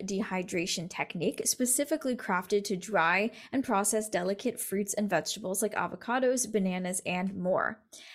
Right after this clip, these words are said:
And lastly, I think the most anticipated and talked about I P O is Instacart. And in its, in, in its Nasdaq introduction earlier, uh, last week, Instacart made a notable entrance, initiating trading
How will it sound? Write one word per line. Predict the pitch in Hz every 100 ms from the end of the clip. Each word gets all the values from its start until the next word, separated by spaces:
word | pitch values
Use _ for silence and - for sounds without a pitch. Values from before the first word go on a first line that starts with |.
| - -
And | 202
lastly, | 214 320 233 214
I |
think | 214 240
the | 220
most | 196 196
anticipated | 185 180 - 254 285 - 190 196 175
and | 165
talked | - 220 226
about | 226 190 -
I | 165
P | 185 - 175
O | 147 185 277 - -
is | 196 196 190 -
Instacart. | 214 240 214 - - 95 - - - -
And | 180
in | 214
its, | 214 214 -
in, | 226 226 220
in | 226 208
its | 196 196
Nasdaq | 196 196 202 214 202
introduction | 208 196 190 185 - 233 240
earlier, | - 208 202 202 190 185 -
uh, | 180 175
last | 170 180 170 - 214
week, | 190 302 -
Instacart | 226 226 220 - 214
made | 208 196 190
a | 196
notable | 196 185 185 262 294 285
entrance, | 180 175 - 240 339
initiating | 220 196 202 202 190 185
trading | 190 - 190 196 220